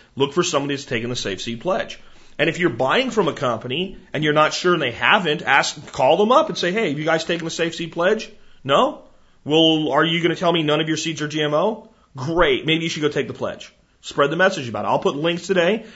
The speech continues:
You fill out a form, you submit it. That's the whole process. It's not like some big hairy deal like getting organic certification or something like that.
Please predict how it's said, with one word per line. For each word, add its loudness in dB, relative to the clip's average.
You 0
fill 8
out 10
a 4
form, 6
you 2
submit 2
it. -6
That's 4
the 2
whole 4
process. 2
It's -2
not 4
like 4
some 2
big 4
hairy 8
deal 2
like 4
getting 0
organic -2
certification -4
or -2
something -2
like 0
that. 2